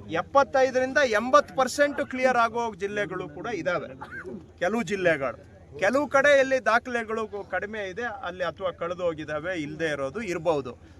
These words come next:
So ನಾವೀಗ ಮಾಡ್ತಾ ಇರೋದು ಐವತ್ತರಿಂದ ಎಂಬತ್ತು ಪರ್ಸೆಂಟ್, ಆ, ವಿಲೆ ಮಾಡೋದಕ್ಕೆ ಇವತ್ತು ಆ ಸರಳೀಕರಣ ಮಾಡಿದ್ದೇವೆ. ಆ, ಅದರಿಂದ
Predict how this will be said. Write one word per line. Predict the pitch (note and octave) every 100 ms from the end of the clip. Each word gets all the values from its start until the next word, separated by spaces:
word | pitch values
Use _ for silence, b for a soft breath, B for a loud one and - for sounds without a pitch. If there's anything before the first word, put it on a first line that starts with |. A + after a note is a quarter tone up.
| -
So | E3 D#3+
ನಾವೀಗ | D#3 G3 B3 B3 B3
ಮಾಡ್ತಾ | A#3+ G#3 A#3 B3+ A3+
ಇರೋದು | G#3+ A3 D4+
ಐವತ್ತರಿಂದ | F3+ A3+ C4+ C4+ B3+ A#3 A#3+ D4+
ಎಂಬತ್ತು | F#3+ F#3 A3 B3 - A3+
ಪರ್ಸೆಂಟ್, | - F3+ - C4 B3 D3+ - - - - - - - -
ಆ, | G#3+ G#3+
ವಿಲೆ | G3+ F3+ A#3 C4
ಮಾಡೋದಕ್ಕೆ | A3+ G3+ F#3 F#3 F3+ C#4
ಇವತ್ತು | A#3 F#3 F#3 G3+
ಆ | G#3 F#3
ಸರಳೀಕರಣ | F3+ D#3 F3+ G3 E3+ D3+ D3+
ಮಾಡಿದ್ದೇವೆ. | C#3 C3+ C#3+ B2+ C3 F#3 b b - -
ಆ, | C#3 C#3
ಅದರಿಂದ | C#3 E3+ F#3+